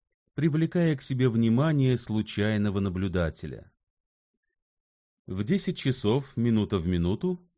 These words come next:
появились Эмили, Рэчел, Уинфрид. Дарти оставили дома, потому что в прошлый раз он выпил у Роджера слишком много шампанского,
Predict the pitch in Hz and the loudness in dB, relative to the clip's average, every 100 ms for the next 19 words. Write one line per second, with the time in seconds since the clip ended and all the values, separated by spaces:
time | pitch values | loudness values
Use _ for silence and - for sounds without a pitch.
0 | _ _ _ _ 170 165 135 123 110 - | _ _ _ _ 0 2 2 2 2 0
1 | - 104 95 101 139 170 180 180 _ _ | -4 -2 0 0 0 0 -2 -8 _ _
2 | _ 104 101 92 87 - 147 170 185 _ | _ -4 0 2 0 -2 -4 -4 -6 _
3 | _ _ - 110 101 90 95 - 160 180 | _ _ -4 0 2 2 0 0 -2 -4
4 | - _ _ _ _ _ _ _ - 113 | -8 _ _ _ _ _ _ _ -4 2
5 | 110 95 110 107 - 110 107 107 98 107 | 2 2 0 0 2 2 4 2 2 4
6 | 101 98 98 104 104 101 - 98 - 101 | 4 2 0 0 2 0 -2 -6 -2 -2
7 | 98 - 104 104 104 - 101 95 101 107 | -2 -2 -2 2 0 0 -2 0 0 0
8 | 101 101 101 87 98 95 - 104 - 104 | 0 2 0 0 0 -2 -2 -4 -4 -4
9 | 98 98 92 - 95 87 98 92 - - | -2 -2 -4 -4 -2 0 0 0 -4 -6
10 | 92 90 | -4 -4